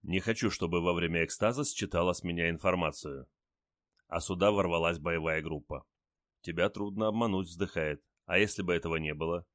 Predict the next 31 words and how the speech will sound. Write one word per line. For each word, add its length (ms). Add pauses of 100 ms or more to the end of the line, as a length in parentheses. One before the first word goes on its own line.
(420)
Тогда 300
и 40
нашей 280
встречи 340
бы 140
не 120
было. 320 (920)
То 100
есть 160
я 80
вообще 280
некрасивая, 720
да? 280 (100)
Обиженно 460
отворачивается, 640
смотрит, 360
как 160
хранитель 400
встаёт 420 (280)
и 100
задёргивает 560
шторы 260
на 140
окнах. 400 (640)
Зачем 380
закрываешь 480
шторы? 440 (560)
От 180
снайпера 440
на 140
крыше. 440